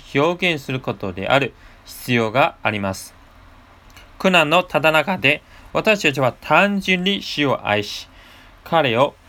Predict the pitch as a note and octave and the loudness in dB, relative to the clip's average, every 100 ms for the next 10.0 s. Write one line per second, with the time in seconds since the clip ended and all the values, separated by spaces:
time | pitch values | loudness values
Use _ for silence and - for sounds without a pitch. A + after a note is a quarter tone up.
0 | - - - C#3+ D#3+ D#3 D#3+ D3 C3+ - | -20 -8 0 0 0 -2 -4 -4 -6 -2
1 | C3+ D3+ - A2 A2 - A2 G2 F#2 - | 0 0 -2 -2 -2 -2 -2 -2 -6 -14
2 | - - _ - - - - - - - | -20 -20 _ -20 -20 -20 -20 -20 -20 -20
3 | - - - F#3 G3+ G3 F#3 D3 C#3 D#3+ | -20 -6 2 4 4 2 2 2 2 0
4 | C#3+ B2+ A#2+ A#2+ A#2 - - C#3 C#3 C3+ | -2 -4 0 0 0 -8 -6 0 0 0
5 | B2+ C3+ - _ - C#3+ F3+ F3+ F3+ C#3+ | 0 0 0 _ 0 4 4 2 -4 -4
6 | C3 C#3 A#2+ B2 G#2 - - - - - | -2 -2 0 -4 -4 -12 -18 -20 -20 -12
7 | - C#3 G#2+ B2+ - - G#2+ B2 F3+ F#3 | -2 0 2 0 -2 -6 -4 -2 0 0
8 | F#3 F#3 D#3+ C3 A#2 - D3 - - - | -2 -4 -2 -2 -2 -2 -2 -2 -8 -14
9 | - B2 D#3+ E3+ C3+ - G#2 F#2 - - | -4 -4 -2 0 -2 -2 -6 -6 -8 -14